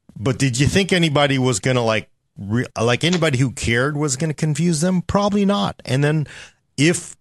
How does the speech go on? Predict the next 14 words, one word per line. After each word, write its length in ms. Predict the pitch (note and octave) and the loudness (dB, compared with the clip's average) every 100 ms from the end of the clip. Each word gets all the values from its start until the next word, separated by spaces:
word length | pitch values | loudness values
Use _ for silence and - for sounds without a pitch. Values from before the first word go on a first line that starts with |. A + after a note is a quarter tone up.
| - | -2
the 100 | D#3 | 0
twelve 460 | - D#3+ D#3+ D3 | 2 2 2 0
gig, 380 | B2+ C#3+ D#3 D3+ | 0 2 2 -2
we, 400 | G#2 G2 A2+ C3+ - | -4 0 0 -2 -4
again, 340 | G#2 G#2+ C3 | -2 0 0
you 60 | A#2+ | 2
gotta 180 | A2 G#2+ | 2 2
wait 180 | A#2+ A#2+ | 0 0
for 140 | C3+ | -2
reviews. 320 | A#2 D#3+ C3+ | -2 -2 -2
If 200 | - C#3+ | -2 -4
twelve 320 | - F3 E3+ A#2+ | -2 0 0 0
gig, 220 | D3+ C#3 | -2 0
like, 220 | A#2 G#2+ | 0 -2